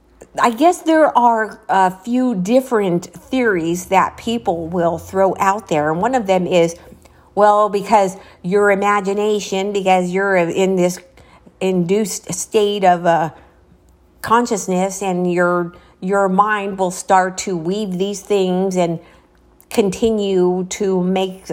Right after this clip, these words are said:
some sort of a life for you and this and that." Maybe that is true, all right? And maybe it's true in certain instances, but I'm not going to say in every single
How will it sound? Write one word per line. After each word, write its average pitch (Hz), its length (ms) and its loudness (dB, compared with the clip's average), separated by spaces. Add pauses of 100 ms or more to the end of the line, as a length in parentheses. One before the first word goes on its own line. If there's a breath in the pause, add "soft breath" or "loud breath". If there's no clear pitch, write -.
some 202 240 -2
sort 196 300 -2
of 180 120 0
a 175 80 4
life 180 480 0 (240 soft breath)
for 214 300 2
you 180 480 0
and 170 200 0
this 180 160 -2
and 185 160 -2
that." 175 300 -2 (500 soft breath)
Maybe 254 720 0
that 190 200 4
is 170 160 -6
true, 170 520 -2 (100)
all 156 80 0
right? 165 380 2
And 156 200 0
maybe 170 380 -2
it's 196 180 -6
true 233 240 -2
in 226 400 -2 (120 loud breath)
certain 208 760 -2 (420)
instances, - 720 -4 (260 soft breath)
but 214 240 0
I'm 214 380 2
not 214 600 -4
going 214 300 2
to 202 100 -6
say 190 220 -2
in 185 440 -4
every 185 320 -2
single 170 600 -4